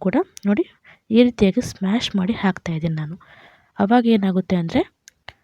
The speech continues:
ಈ ಚನ್ನ ಭಟೂರೆ ತುಂಬ ಗಟ್ಟಿ ಆಗಿಬಿಡುತ್ತೆ. ನೋಡಿ ನೀವು ನೋಡ್ಬೋದು, ಥಿಕ್ನೆಸ್ ತುಂಬ ಚೆನ್ನಾಗಿ ಕೊಡುತ್ತೆ ಆಲೂಗಡ್ಡೆ. ನೀವು ಬೇಡ ಈ ಥರ ಸ್ಮ್ಯಾಶ್ ಮಾಡೋಕ್ಕೆ ಇಷ್ಟ ಇಲ್ಲ ಅಂದರೆ ಈ ಕಟ್ ಕಟ್ ಮಾಡ್ಬೇಕಾದ್ರೂ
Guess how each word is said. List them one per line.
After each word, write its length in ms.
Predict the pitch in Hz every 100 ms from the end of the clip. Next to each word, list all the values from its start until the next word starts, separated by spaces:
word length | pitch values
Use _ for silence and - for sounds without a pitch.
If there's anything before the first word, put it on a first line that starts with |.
| _ _ 233
ಈ 40 | -
ಚನ್ನ 200 | 214 202 233
ಭಟೂರೆ 260 | 214 180 254 - _ _ _ _ _
ತುಂಬ 300 | 254 285 294 277 208
ಗಟ್ಟಿ 320 | 190 _ 240 226
ಆಗಿಬಿಡುತ್ತೆ. 380 | 175 170 170 175
ನೋಡಿ 140 | 175 160
ನೀವು 140 | 170 175
ನೋಡ್ಬೋದು, 380 | 180 170 175 185 339 _ _ - _ _ _
ಥಿಕ್ನೆಸ್ 460 | 220 - 226 226 - -
ತುಂಬ 200 | 196 190 202
ಚೆನ್ನಾಗಿ 240 | 190 175 175
ಕೊಡುತ್ತೆ 280 | 175 - 190 175
ಆಲೂಗಡ್ಡೆ. 440 | 170 165 165 247 339 _ _ _ _ _ _ _ _ - _ _ _ _ _ 220
ನೀವು 160 | 240 226 - 196
ಬೇಡ 180 | 202 220 226
ಈ 40 | 220
ಥರ 100 | 214 214 -
ಸ್ಮ್ಯಾಶ್ 300 | - 196 - -
ಮಾಡೋಕ್ಕೆ 260 | 208 - 170
ಇಷ್ಟ 120 | - 202 185
ಇಲ್ಲ 100 | 180 180
ಅಂದರೆ 200 | 180 320 - - - _ _ 214
ಈ 60 | 196 - - -
ಕಟ್ 160 | 214 -
ಕಟ್ 180 | 220 - 202
ಮಾಡ್ಬೇಕಾದ್ರೂ 500 | 190 185 180 196 285